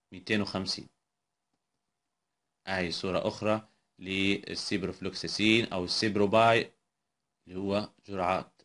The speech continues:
السبعمية وخمسين ملي جرام. أيضًا صورة أخرى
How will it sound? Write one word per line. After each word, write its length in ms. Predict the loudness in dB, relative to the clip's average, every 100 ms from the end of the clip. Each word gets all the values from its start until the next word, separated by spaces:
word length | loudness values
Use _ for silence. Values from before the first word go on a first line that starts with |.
| -16
السبعمية 840 | -12 -8 -6 -4 -4 -2 -4 -6 -14
وخمسين 520 | -12 -8 -8 -10 -14 _ _ -18
ملي 200 | -14 -12
جرام. 220 | -12 -14 _ _ _ _ _ _ _ _ _ _ _ _ _ _ _ _ -2
أيضًا 280 | -2 -2
صورة 340 | -4 -4 -2 -4
أخرى 400 | -2 -2 -2